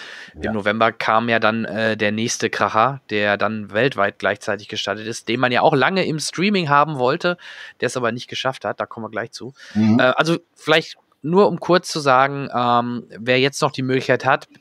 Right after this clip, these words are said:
Speaker 1: im Kino, glaub ich, wird's schwierig, aber wer eine gute Heimkinoanlage hat, der dreht die mal ordentlich auf und, äh, schaut sich Dune an. Also, wie gesagt, Bild und Sound gewaltig.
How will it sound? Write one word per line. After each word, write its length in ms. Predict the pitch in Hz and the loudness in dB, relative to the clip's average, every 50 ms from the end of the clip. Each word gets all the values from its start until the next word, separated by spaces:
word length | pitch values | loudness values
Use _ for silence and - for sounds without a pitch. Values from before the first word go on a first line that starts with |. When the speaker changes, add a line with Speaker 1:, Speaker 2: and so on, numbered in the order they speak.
| _ - - | _ -20 -20
Speaker 1:
im 260 | - - - - - | -20 -18 -16 -14 -10
Kino, 280 | - - 143 147 147 | -6 -4 -4 -2 -2
glaub 200 | 127 120 110 98 | 0 0 0 0
ich, 120 | 113 117 - | 0 -4 -8
wird's 160 | 110 117 - | -8 -6 -4
schwierig, 440 | - - 143 147 143 147 151 147 - - - - - - - - | -4 -2 0 0 2 2 2 0 -2 -14 -20 -20 -18 -20 -12 -4
aber 220 | - 113 117 113 120 | 0 2 2 2 2
wer 60 | 127 | 2
eine 120 | 127 135 | 0 0
gute 400 | 131 135 135 139 - 127 120 110 | -2 -4 -6 -4 0 0 0 2
Heimkinoanlage 800 | 120 123 147 143 - - 151 135 - 123 127 131 127 127 127 120 | 2 0 -2 -2 -2 -2 0 2 2 2 2 2 2 2 2 0
hat, 280 | 127 131 127 - - - | -2 -2 -4 -6 -8 -6
der 60 | 110 104 | -6 -4
dreht 260 | - - 127 123 - | -2 -2 -2 -2 -2
die 60 | 131 | 0
mal 120 | 120 107 | 2 4
ordentlich 400 | 82 90 113 127 127 127 120 - | 4 6 6 4 2 0 -2 0
auf 280 | 92 101 117 123 120 - | 2 4 4 2 0 -2
und, 280 | 82 117 113 110 104 - | -8 -6 -6 -6 -4 -2
äh, 240 | 107 107 107 107 - - - - - - - | -2 0 0 -2 -4 -8 -18 -20 -20 -12 -6
schaut 280 | - - 117 110 110 | -2 0 0 0 0
sich 180 | - - - - | -2 -4 -6 -4
Dune 320 | - 98 107 117 117 - | -4 -2 -2 -2 -2 -2
an. 180 | 53 78 85 73 | -4 -4 -4 -6
Also, 440 | 65 87 92 95 92 92 92 80 - _ _ _ _ _ _ - | -6 -6 -4 -2 0 0 0 -2 -4 _ _ _ _ _ _ -8
wie 80 | 113 | -6
gesagt, 260 | 101 104 101 95 - | -2 -2 -2 -2 -2
Bild 160 | - 123 127 113 | -2 -2 0 0
und 140 | 113 104 | -2 -2
Sound 260 | - - 117 110 117 117 | 0 2 2 2 2 0
gewaltig. 800 | 113 104 104 98 101 107 104 - 110 104 104 - - - - | -2 2 4 4 4 2 0 -2 -4 -4 -4 -4 -8 -10 -12